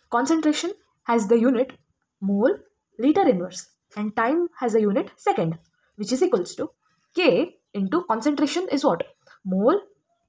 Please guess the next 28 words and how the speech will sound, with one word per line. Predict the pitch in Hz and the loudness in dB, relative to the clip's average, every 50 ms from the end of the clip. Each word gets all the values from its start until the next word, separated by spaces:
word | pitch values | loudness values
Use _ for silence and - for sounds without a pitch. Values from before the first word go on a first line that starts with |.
| _ _ _ _ _ _ _ _ _ - | _ _ _ _ _ _ _ _ _ -2
liter | 302 339 311 311 | 0 2 2 2
inverse | 233 202 170 165 170 202 - - - - _ | 2 2 0 -2 -4 -4 -6 -12 -16 -18 _
square. | - - - 262 185 165 - - _ _ _ _ _ _ _ _ _ | -14 -2 0 0 0 0 -4 -10 _ _ _ _ _ _ _ _ _
So | - 208 202 208 | -8 -6 -6 -2
here, | 208 269 294 240 233 - - _ _ _ _ _ _ _ _ _ _ _ _ _ _ _ _ _ _ | 0 0 2 2 0 -2 -6 _ _ _ _ _ _ _ _ _ _ _ _ _ _ _ _ _ _
this | 185 185 302 440 - - - - - _ 233 | -6 -2 -2 0 0 -2 -6 -8 -8 _ -4
gets | 240 240 - | -4 -2 -2
cancelled | - 214 208 214 277 294 247 | -2 -2 -2 0 0 2 2
with | 233 226 226 - | 2 0 0 -4
this, | 180 170 175 208 311 - - - - - | -8 -4 -2 0 0 -2 -4 -10 -12 -4
one | 185 185 190 196 | 0 0 2 2
of | 202 196 170 | 0 0 0
this, | 208 302 - - - | -2 -2 -4 -6 -8
right? | - 247 349 359 - - _ _ _ - | -8 -8 -8 -8 -10 -16 _ _ _ -10
So | - 208 202 202 | -6 -4 -2 -2
we | 190 196 247 247 | 0 0 0 2
know | 247 254 349 - - | 4 2 2 0 -2
the | 214 214 202 | -2 0 0
value | 202 196 214 254 277 - | 2 2 4 4 2 2
of, | - 214 202 - 202 | 2 -2 -4 0 0
the | 220 226 | 2 2
unit | 220 233 294 381 359 | 4 2 2 2 2
of | 320 - | 0 -2
K | - 202 175 220 349 - _ _ - | -4 -4 -4 -4 -6 -6 _ _ -8
is | 190 196 285 - - - _ _ _ _ _ _ _ _ _ _ _ _ _ _ _ _ _ _ _ _ _ _ _ _ _ _ _ _ _ _ _ _ _ _ _ 679 679 679 _ _ _ _ _ 762 _ _ _ _ _ _ _ _ _ _ _ _ _ _ _ _ _ _ _ _ _ _ _ _ _ _ _ _ _ _ _ - | -4 -4 -4 -4 -6 -10 _ _ _ _ _ _ _ _ _ _ _ _ _ _ _ _ _ _ _ _ _ _ _ _ _ _ _ _ _ _ _ _ _ _ _ _ _ _ _ _ _ _ _ _ _ _ _ _ _ _ _ _ _ _ _ _ _ _ _ _ _ _ _ _ _ _ _ _ _ _ _ _ _ _ _ -4
liter | 208 214 208 202 269 302 381 - - - - - | -2 -2 0 2 2 0 0 0 -4 -12 -8 -4
mole | 202 202 196 196 220 233 | -2 0 2 4 4 4
inverse | 226 220 226 262 349 453 - - - - | 4 4 4 4 4 4 2 -4 -8 -10